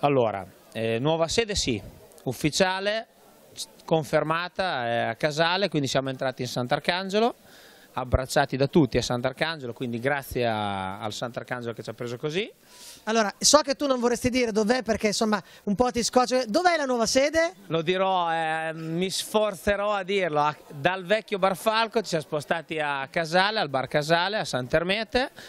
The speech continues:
Speaker 1: quindi venite al Bar Casale. <laughs> Però,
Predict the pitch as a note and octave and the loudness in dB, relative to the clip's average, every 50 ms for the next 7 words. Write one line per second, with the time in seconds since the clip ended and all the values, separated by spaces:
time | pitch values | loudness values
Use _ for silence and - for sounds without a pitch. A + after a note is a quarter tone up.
0 | - - F3 G3 G3 F3+ E3+ D3+ C#3 D#3 - - - - C#3 D3+ D#3+ E3+ D#3+ D3 | -12 -6 -4 -4 -2 -2 -2 -4 -4 -6 -10 -16 -10 -4 -2 -2 -2 -2 -4 -4
1 | E3 D3+ D3 C3+ D3 D3+ D3 - E3+ E3 E3 F3 F3 F3+ G3 G#3 B3 D4 F#4 - | -4 -4 -2 -2 -2 -2 -2 -2 -4 -4 -2 -2 -2 -2 -2 -4 -2 -4 -4 -4
2 | - G3 B3 B3 - A#3+ F#3 - - - - - - - - E3+ D#3+ D#3 D#3 D3+ | -4 -4 -4 -4 -4 -6 -14 -14 -16 -16 -16 -16 -16 -14 -10 -10 -8 -6 -6 -8
3 | C3+ - - B3 - A3+ G3+ F3+ E3 | -6 -4 -4 -4 -2 -4 -4 -4 -6